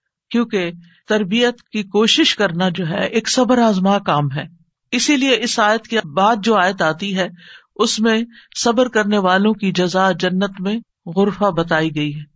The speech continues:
عربوں کے ہاں گھر کے اندر جتنے بھی کمرے ہوتے ہیں ان میں سے سب سے بہترین کمرہ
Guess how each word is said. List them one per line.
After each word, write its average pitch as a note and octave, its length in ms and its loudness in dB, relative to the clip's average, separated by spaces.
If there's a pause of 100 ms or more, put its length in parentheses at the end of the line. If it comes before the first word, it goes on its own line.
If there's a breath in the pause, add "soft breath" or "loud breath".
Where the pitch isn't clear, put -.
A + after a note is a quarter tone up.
(140 soft breath)
عربوں A3+ 360 2
کے C4+ 120 -2
ہاں A3 320 0 (180)
گھر A#3 280 0
کے B3 120 0
اندر G3 320 0
جتنے A#3 400 -2
بھی C4 140 0
کمرے G3+ 380 0
ہوتے F3+ 300 -2
ہیں G3 220 -2 (180)
ان B3 180 4
میں B3+ 100 2
سے B3+ 180 -2
سب D#4 240 -2
سے C#4 160 0
بہترین G#3+ 560 0
کمرہ F3 440 -2